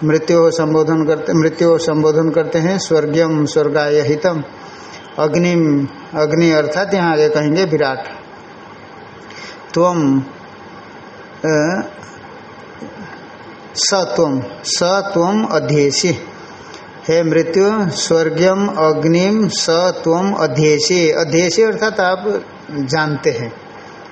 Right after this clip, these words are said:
आप जानते हैं तो आपको स्मरण है तो आप हमको बता सकते हैं। अध्येसी का अर्थ स्मरसी, एक, एक स्मरण धातु है,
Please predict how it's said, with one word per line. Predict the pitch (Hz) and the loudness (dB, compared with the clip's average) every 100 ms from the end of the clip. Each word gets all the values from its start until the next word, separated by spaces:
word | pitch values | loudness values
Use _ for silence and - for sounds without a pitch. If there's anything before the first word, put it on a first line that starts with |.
| - | -4
आप | 156 165 | -2 0
जानते | 165 180 185 196 | 0 -2 0 0
हैं | 208 | 2
तो | 185 | 2
आपको | 185 175 - | 0 0 0
स्मरण | 175 185 190 196 | 0 0 0 0
है | 185 196 | 0 0
तो | 165 | 0
आप | 147 139 | 0 2
हमको | 143 147 151 | 2 2 2
बता | 170 175 190 | 0 0 0
सकते | 185 180 180 | -2 -2 0
हैं। | 175 180 | -2 0
अध्येसी | 160 147 180 - | -2 0 0 0
का | 185 196 | 0 0
अर्थ | 190 | 0
स्मरसी, | 220 - 190 190 185 190 185 - | -2 2 2 2 2 0 0 0
एक, | 175 175 - - - - - - | 0 -2 -12 -18 -20 -20 -14 -4
एक | 170 160 | -2 0
स्मरण | - 180 175 175 | 0 0 0 0
धातु | 165 165 156 160 | 0 0 2 0
है, | 160 | 0